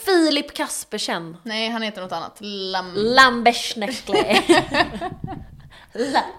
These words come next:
Speaker 1: Lamberschne.
Speaker 2: Som du hör det här. Fast vet du vad? Hade inte du varit lite rädd att ha så här, eh, Peg Parnevik som så här, hans ex? Hon känns så arg, så.
Speaker 1: Hallå, hallå, jag har gossip.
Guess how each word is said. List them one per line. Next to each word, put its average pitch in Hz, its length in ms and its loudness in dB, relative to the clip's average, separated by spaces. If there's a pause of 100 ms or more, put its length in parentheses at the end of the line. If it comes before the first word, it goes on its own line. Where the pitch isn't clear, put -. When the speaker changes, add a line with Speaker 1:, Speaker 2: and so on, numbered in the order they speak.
Speaker 1:
Lamberschne. 226 760 2 (360)
Speaker 2:
Som 285 300 -8
du 285 60 2
hör 269 220 8
det 233 60 4
här. 202 440 2
Fast 262 180 0
vet 294 80 0
du - 40 -2
vad? 214 220 6 (520)
Hade 254 200 -4
inte 262 160 -4
du 233 60 -10
varit 214 120 -8
lite 208 180 -8
rädd 180 360 -4
att 196 120 -6
ha 190 280 -2
så 185 60 -8
här, 165 200 -6
eh, 143 260 -10 (220)
Peg 226 260 -10
Parnevik 208 460 -4
som 185 260 -12
så - 80 -10
här, 151 300 -6
hans 196 200 -10
ex? - 380 -16
Hon 220 180 -8
känns 196 160 -10
så - 60 -10
arg, 208 320 -6
så. - 60 -14
Speaker 1:
Hallå, 185 160 -2 (260)
hallå, 190 180 -4
jag 180 80 0
har 185 40 -2
gossip. - 320 -10